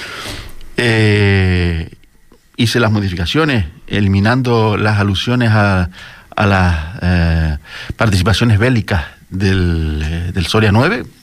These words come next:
No pasa nada, eso se elimina del texto y no, y no ocurre. Todo lo que tenía que ver con el acuartelamiento se elim-, se eliminó. Me pareció también oportuno.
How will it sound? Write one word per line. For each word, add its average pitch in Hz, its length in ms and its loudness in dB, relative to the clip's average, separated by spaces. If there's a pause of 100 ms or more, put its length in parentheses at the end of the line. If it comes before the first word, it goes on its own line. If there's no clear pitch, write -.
(300)
No 87 160 -4
pasa 90 240 -4
nada, 123 260 2
eso - 160 -6
se - 120 -4
elimina 104 340 2
del 98 140 0
texto 117 240 -4
y 151 40 -2
no, 117 240 2 (480)
y 107 120 2
no 104 80 4
ocurre. 110 260 0 (200)
Todo 160 320 2
lo 139 100 -2
que 120 100 -4
tenía 123 280 0
que 113 80 -2
ver 117 160 0
con 113 140 0
el 113 120 2
acuartelamiento 104 640 0
se - 120 -2
elim-, 92 220 -2
se - 100 -2
eliminó. 101 460 2 (800)
Me 90 140 -2
pareció 95 280 -2
también 95 220 2
oportuno. 127 500 0